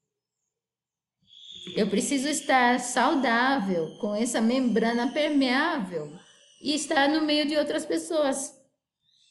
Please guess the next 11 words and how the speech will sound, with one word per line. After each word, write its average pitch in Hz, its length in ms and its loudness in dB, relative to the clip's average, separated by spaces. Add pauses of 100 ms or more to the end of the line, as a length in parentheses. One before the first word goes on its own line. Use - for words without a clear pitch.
(920)
Essa 247 600 2
é 208 300 2
a 208 60 2
prática 202 480 2
que 196 120 -2
eles 202 180 4
estão 208 300 0
no 214 340 2
hemisfério 214 480 2
norte 196 340 2
agora. 170 680 -6